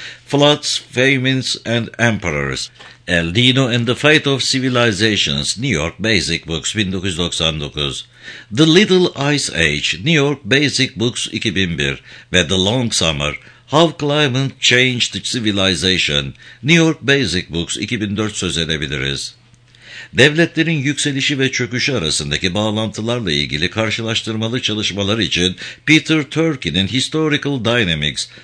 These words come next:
Why States Rise and Fall, Princeton, New Jersey, Princeton Üniversitesi basımı iki bin üç ve Jack Goldstone'un Revolution and Rebellion in the Early Modern World, Berkeley, Kaliforniya Üniversitesi basımı bin dokuz yüz doksan bir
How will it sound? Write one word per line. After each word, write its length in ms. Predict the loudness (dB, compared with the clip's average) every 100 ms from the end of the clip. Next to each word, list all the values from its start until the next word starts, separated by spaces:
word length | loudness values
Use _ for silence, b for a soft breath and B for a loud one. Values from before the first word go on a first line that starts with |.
| B
Why 240 | 2 4 2
States 600 | -2 2 4 4 0 -2
Rise 480 | 0 2 2 2
and 140 | 0 -2
Fall, 380 | -2 0 0 -4 B B B -4
Princeton, 580 | 0 0 0 -2 -2 0
New 240 | 0 0
Jersey, 400 | 0 0 -2 -4
Princeton 500 | -2 -2 -2 -2 -4
Üniversitesi 640 | -2 -2 -2 -2 -4 -4
basımı 360 | -4 -4 -2 -4
iki 220 | -4 -4
bin 100 | -4
üç 300 | -4 -6 -8 B B B
ve 180 | 2 4
Jack 320 | 6 4 2
Goldstone'un 840 | 0 2 0 -4 -2 -2 0 -2 0
Revolution 600 | 0 0 0 -2 -2 -2
and 200 | -4 -2
Rebellion 720 | -2 0 0 0 0 0 -2
in 260 | -2 -2
the 80 | 0
Early 460 | 0 0 0 0 0
Modern 440 | 0 -2 -2 -2
World, 360 | -2 -2 -4 -6 B B B
Berkeley, 580 | 2 4 4 2 0 0
Kaliforniya 600 | 0 -2 -2 -2 -2 -2
Üniversitesi 540 | -4 -2 -2 -4 -6 -4
basımı 380 | -4 -4 -4 -4
bin 140 | -4
dokuz 180 | -4 -4
yüz 120 | -4
doksan 420 | -6 -4 -4 -2
bir 120 | -4